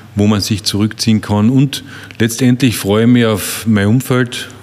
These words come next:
und letztendlich freue ich mich dann am Schluss, am Ende des Tages auch auf meine Herausforderung und auf meine Leidenschaft. Und das ist Wimmitz als solches,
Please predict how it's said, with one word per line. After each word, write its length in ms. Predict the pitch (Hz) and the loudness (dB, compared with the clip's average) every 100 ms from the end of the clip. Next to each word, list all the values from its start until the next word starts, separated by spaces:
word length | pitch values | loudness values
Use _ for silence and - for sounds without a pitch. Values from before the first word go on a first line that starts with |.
| - | -6
und 400 | 117 107 98 - | 0 0 0 -4
letztendlich 640 | 107 104 - 117 117 120 - | -4 -2 0 0 2 0 -2
freue 240 | 98 104 | -2 0
ich 60 | 113 | 2
mich 200 | 117 101 | 0 -2
dann 220 | 117 110 | -2 0
am 100 | 104 | -2
Schluss, 460 | - 123 117 - 123 | -2 -2 -2 -6 -4
am 140 | 107 | -4
Ende 200 | 104 113 | 0 0
des 120 | 117 - | 0 0
Tages 460 | 113 110 110 - - - - - | 0 0 -2 -4 -14 -16 -16 -6
auch 320 | 90 117 - | -2 -2 -2
auf 540 | 107 107 - - - | -2 -2 -4 -8 -8
meine 560 | 101 101 98 107 107 92 - - | -2 0 0 0 0 -4 -8 -16
Herausforderung 960 | - 90 95 113 - 120 117 113 117 110 | -6 -2 0 -2 -2 -2 0 2 2 2
und 140 | 101 | 0
auf 200 | 101 - | -2 0
meine 260 | 104 95 95 | 0 0 0
Leidenschaft. 640 | 90 101 120 - 110 - | 0 0 0 0 -2 -2
Und 160 | 107 104 | -2 -2
das 180 | 95 | -2
ist 300 | 131 - - - | -2 -2 -4 -4
Wimmitz 680 | 98 113 139 139 - - - | 2 4 4 2 -2 -2 -4
als 260 | 107 104 - | -2 -2 0
solches, 680 | 113 120 131 127 - - | 0 0 0 0 0 -6